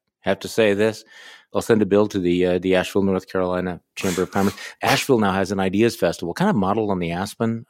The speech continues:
Speaker 1: uh, Ideas Festival. And they're doing a really nice job. It's only year two that they're
Speaker 2: Okay.
Speaker 1: doing, but a very, very, very cool, uh, event. So you and I were just chatting before we got started here. It's only been a week since Donald Trump's indictment. And the last time you and I spoke,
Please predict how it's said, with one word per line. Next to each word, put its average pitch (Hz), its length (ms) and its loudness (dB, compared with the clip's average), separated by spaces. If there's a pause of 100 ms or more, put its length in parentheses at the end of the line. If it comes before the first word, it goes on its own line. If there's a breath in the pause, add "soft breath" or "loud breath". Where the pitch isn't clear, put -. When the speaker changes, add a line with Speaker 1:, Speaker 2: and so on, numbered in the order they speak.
Speaker 1:
uh, 110 180 -12
Ideas 110 320 0
Festival. 117 540 -2
And 95 80 0
they're 104 80 6
doing 160 160 6
a 95 80 2
really 104 220 2
nice 87 180 -2
job. 95 200 0
It's - 100 -12
only 107 160 0
year 98 240 0
two 101 240 -4
that 101 140 -8
they're 104 100 4
Speaker 2:
Okay. 104 120 2
Speaker 1:
doing, 107 200 2
but 92 100 -4
a - 40 -10
very, 110 340 2
very, 98 140 0
very 90 180 -4
cool, 87 440 -4
uh, 85 160 -10 (200)
event. 92 240 -6 (480 loud breath)
So - 340 0 (600 soft breath)
you 208 180 6
and 226 80 6
I 196 60 4
were 170 80 4
just 147 200 -4
chatting 143 340 -2
before 123 240 -2
we 123 100 -2
got 113 180 -2
started 98 440 -2
here. 87 300 -6
It's 113 320 -4
only 165 280 0
been 123 340 -4
a 101 140 -4
week 101 720 -8 (240)
since 110 280 0
Donald 110 300 2
Trump's 104 240 -4
indictment. 95 460 0 (320 loud breath)
And 135 100 2
the 156 40 6
last 190 280 2
time 190 220 0
you 143 140 2
and 139 80 0
I 123 100 -2
spoke, - 460 -2